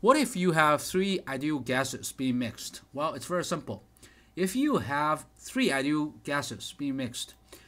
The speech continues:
you just need to add one more term. That's X C times L N X C in this sum. Remember, X A plus X B plus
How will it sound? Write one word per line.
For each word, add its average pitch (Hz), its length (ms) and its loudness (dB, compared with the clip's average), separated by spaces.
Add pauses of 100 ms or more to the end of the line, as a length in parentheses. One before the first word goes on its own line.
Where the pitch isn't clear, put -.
(180)
you 208 120 0
just 190 240 2
need 175 220 0
to 165 260 -6
add 156 140 0
one 151 240 -2
more 160 120 -2
term. 113 320 -2 (240)
That's - 260 -8 (100)
X 175 220 -2
C 151 380 -2 (140)
times 143 440 -4 (120)
L 143 180 -4
N 135 140 -4
X 131 260 -8
C 98 320 -8 (480)
in 135 140 -4
this 127 180 -4
sum. 101 240 -8 (640)
Remember, 147 440 -2 (160)
X 160 300 -2
A 180 300 0 (380)
plus 135 300 -4
X 156 200 -2
B 185 380 -4 (320)
plus - 320 0